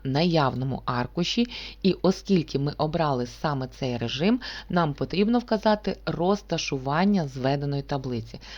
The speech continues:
Тому просто виділяємо діапазон, у якому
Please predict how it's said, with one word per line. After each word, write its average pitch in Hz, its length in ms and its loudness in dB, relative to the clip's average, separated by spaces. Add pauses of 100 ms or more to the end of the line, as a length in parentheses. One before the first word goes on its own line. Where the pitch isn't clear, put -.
(140)
Тому 269 280 0 (160)
просто 226 500 6
виділяємо 156 640 0
діапазон, 175 760 0 (100)
у 185 120 6
якому 185 560 4